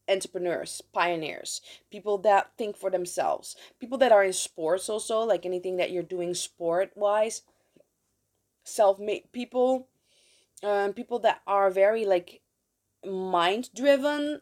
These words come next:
focused on their mi-, focused on their mind. I feel like they are getting a lot of clarity, being able to analyze things, being more critical about certain things that need, that you actually need to be more critical about. I feel like that's creating new ideas, new possibilities, new ways of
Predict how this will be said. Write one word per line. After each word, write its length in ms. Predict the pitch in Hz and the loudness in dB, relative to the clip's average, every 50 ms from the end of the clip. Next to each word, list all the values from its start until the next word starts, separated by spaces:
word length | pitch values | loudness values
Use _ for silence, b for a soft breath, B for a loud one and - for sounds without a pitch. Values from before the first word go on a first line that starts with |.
| _ _ | _ _
focused 500 | - - 226 214 208 - 220 196 - 214 | -14 -8 -6 -6 -6 -6 -10 -10 -6 -4
on 120 | 202 196 | -2 0
their 140 | 185 180 180 | 2 2 2
mi-, 220 | 185 180 185 175 | 0 -2 -4 -4
focused 340 | - - 226 220 - - - | -2 -2 -4 -4 -4 -4 -6
on 120 | 202 196 | -4 -2
their 100 | 190 180 | -2 -2
mind. 300 | 175 175 180 202 262 254 | -2 -2 -2 -2 -4 -4
I 40 | 233 | -6
feel 160 | - - 233 | -6 -4 0
like 160 | 220 214 196 180 | 0 0 0 0
they 120 | 196 190 | 0 -2
are 80 | 185 180 | -2 0
getting 260 | 180 180 175 170 170 | 0 -2 -2 -2 -2
a 60 | 165 | -2
lot 120 | 160 160 143 | 0 0 0
of 140 | 131 - _ _ _ _ _ _ _ _ _ - | -2 -4 _ _ _ _ _ _ _ _ _ -2
clarity, 520 | - 180 180 165 156 - - 147 - - B B B B B B B | 0 2 2 2 0 -2 -8 -18 -20 -20 B B B B B B B
being 200 | 196 196 190 - | 0 0 0 2
able 260 | - 196 196 190 196 | 2 0 2 0 0
to 140 | 190 - - - | -4 -6 -10 -6
analyze 680 | 185 190 196 196 190 185 175 160 160 160 165 - - - 165 - | -4 -2 0 0 2 2 2 2 0 -2 -2 -4 -8 -12 -12 -10
things, 360 | 170 156 151 151 156 156 147 | -8 -8 -6 -6 -8 -8 -10
being 320 | 151 160 170 175 175 175 175 | -8 -4 -4 -2 -2 -2 0
more 160 | 170 170 165 | 0 -2 -2
critical 480 | 165 - - 190 196 202 190 - 160 151 | -2 -4 -4 -2 -2 -2 -4 -4 -6 -6
about 380 | 147 - 156 156 143 - - | -4 -4 -4 -4 -4 -6 -8
certain 260 | - - 175 160 165 | -10 -8 -8 -8 -8
things 260 | 165 165 160 160 160 - | -8 -10 -10 -8 -8 -8
that 120 | 151 151 | -8 -8
need, 300 | 143 139 - - - 147 _ _ | -8 -10 -12 -12 -14 -18 _ _
that 200 | - 208 208 - | -2 -2 -2 -4
you 80 | 175 - - | -6 -12 -10
actually 320 | - - - - 165 147 | -8 -8 -8 -8 -10 -8
need 160 | 143 135 135 - | -8 -8 -10 -10
to 60 | - | -12
be 100 | - 131 | -12 -10
more 140 | 135 131 135 | -10 -10 -12
critical 540 | - - 165 151 135 123 - - - 117 120 | -10 -6 -4 -4 -4 -4 -6 -8 -8 -8 -8
about. 380 | - - 139 - - - - B B B B B B 165 | -8 -8 -10 -10 -10 -12 -14 B B B B B B -14
I 40 | |
feel 180 | 170 - 208 202 | -6 0 2 4
like 180 | 202 196 190 190 | 4 4 4 2
that's 200 | 196 185 - - | 0 -2 -2 -4
creating 720 | - 202 202 190 185 190 190 185 190 185 185 185 190 185 _ b b b b b b | -8 -4 -2 0 2 4 4 4 4 4 2 0 -4 -8 _ b b b b b b
new 180 | 226 240 254 262 | -6 -2 0 0
ideas, 420 | 262 254 233 226 220 220 214 - | 0 0 -2 -2 -4 -4 -4 -6
new 120 | 240 233 233 | -8 -12 -10
possibilities, 680 | - 233 233 240 - 214 202 208 208 208 202 202 - | -6 -4 -4 -4 -4 -4 -4 -4 -4 -4 -6 -8 -10
new 160 | 208 202 202 | -6 -6 -4
ways 280 | 214 226 233 240 240 - | -4 -2 -2 -4 -4 -4
of 100 | 262 - | -8 -10